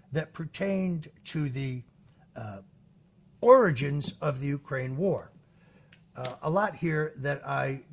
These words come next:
did not know, uh, but I know now. I really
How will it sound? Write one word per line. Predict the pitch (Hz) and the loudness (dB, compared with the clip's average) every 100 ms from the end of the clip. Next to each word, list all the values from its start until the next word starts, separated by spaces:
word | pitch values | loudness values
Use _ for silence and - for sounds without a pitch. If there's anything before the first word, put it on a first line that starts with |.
| 110 | -10
did | 139 120 | -8 -4
not | 143 143 131 - | -2 -2 -4 -8
know, | 135 151 98 123 - - - | -4 -2 -2 -8 -16 -20 -12
uh, | 131 | -8
but | 123 139 | -6 -6
I | 135 135 139 | -4 -6 -8
know | 131 123 | -10 -10
now. | 127 165 131 101 - - - - - | -6 -4 -4 -6 -12 -16 -10 -4 -2
I | 147 | 0
really | 214 180 | 2 2